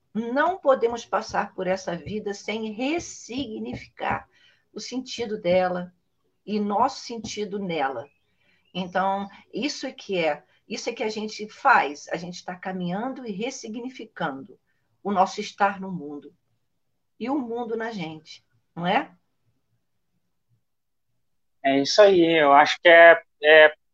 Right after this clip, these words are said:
Speaker 2: tão importante, né, Bia? É por isso que na, no meu trabalho, é, às vezes até eu, eu tomo umas pancadas assim, e eu fico feliz de tomá-las porque me dá chance de rebater. É, a galera fala assim, "Pô, Leonardo, você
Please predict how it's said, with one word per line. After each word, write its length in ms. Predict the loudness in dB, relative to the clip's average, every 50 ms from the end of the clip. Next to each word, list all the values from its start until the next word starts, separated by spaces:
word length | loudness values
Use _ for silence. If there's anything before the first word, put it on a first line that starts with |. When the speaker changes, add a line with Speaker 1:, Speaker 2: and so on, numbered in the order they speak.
| _ _ _
Speaker 2:
tão 180 | 6 8 8 8
importante, 800 | 6 6 6 4 4 4 2 4 6 6 6 6 4 0 2
né, 160 | 4 4 4
Bia? 240 | 6 6 6 4 4 2 _ _ _ _ _ -8
É 60 | 6
por 160 | 8 10 10
isso 200 | 10 8 6 6
que 320 | 8 10 12 12 12 12 10
na, 580 | 10 12 12 12 12 12 12 12 12 10 8 2 _
no 160 | -8 -4 -2 4
meu 140 | 4 4
trabalho, 680 | 8 8 8 8 10 12 10 12 10 10 6 4 2 0 -4 _ _ _ _ _ _ _ _ _ _
é, 680 | 8 10 12 12 12 12 12 12 12 12 12 12 12 10 8 6
às 220 | 8 8 8 8 8
vezes 260 | 8 8 8 10 10
até 460 | 10 10 10 10 8 6 10 10 12
eu, 280 | 12 12 12 12 10 8 6
eu 140 | 6 6 8
tomo 240 | 8 6 6 6
umas 240 | 6 4 2 2 2
pancadas 580 | 0 0 0 4 8 10 10 10 10 8 6 4 2
assim, 440 | 2 0 -2 -2 -2 -2 -2 -4 -4 -2
e 180 | 2 6 8
eu 80 | 8 6
fico 220 | 6 _ _ -16
feliz 340 | 4 6 8 10 10 8 8
de 100 | 8 6
tomá-las 400 | 6 6 8 10 10 10 8 8
porque 160 | 6 -2 -6
me 80 | 4 8
dá 120 | 8 8
chance 320 | 8 6 2 0 0 0 -2
de 60 | 4
rebater. 560 | 6 8 8 8 8 6 8 6 6 4 4 _ _ _ _ _ _ _ _ _ _ _
É, 340 | 8 12 12 12 12 12 12 8 4 -4 -16 _ _ 6
a 120 | 6 8 10
galera 300 | 8 10 10 10 8 8
fala 200 | 8 8 8 8
assim, 180 | 8 6 0
"Pô, 180 | 6 10 10 12
Leonardo, 400 | 12 12 10 10 8 6 6 4
você 460 | 4 4 6 8 8 10 10 10